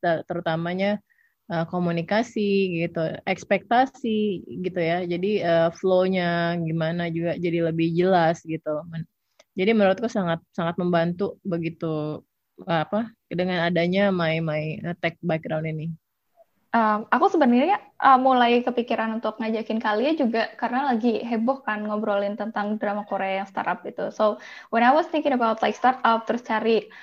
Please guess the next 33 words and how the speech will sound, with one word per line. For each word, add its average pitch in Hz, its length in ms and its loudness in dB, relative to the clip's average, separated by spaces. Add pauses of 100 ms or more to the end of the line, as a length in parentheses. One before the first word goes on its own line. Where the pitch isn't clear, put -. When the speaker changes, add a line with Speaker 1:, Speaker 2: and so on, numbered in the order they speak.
Speaker 2:
sosok, 240 640 0
eh, 214 400 4
perempuan 240 560 4
yang, 214 480 -4
apa 214 240 -2
namanya, 240 400 0
aktif 247 160 0
banget 220 320 0
di 226 80 2
dunia 208 240 -2
startup, 220 640 0
like, 214 240 0
I 247 80 -2
can't 285 240 0
think 247 160 2
of 226 80 -2
any 220 240 2
other 214 160 0
person 254 400 2
selain 226 320 2
Kak 214 160 2
Lia 226 240 6
gitu. 226 160 0
Jadi 220 320 0
ya - 0 -
kayaknya, 247 400 0 (480)
em, 220 960 2 (400)
dan 226 480 4 (160)
Kak 247 160 8
Lia 294 160 6
kan 440 240 2 (880)
ceritanya 269 720 4
sama 247 560 2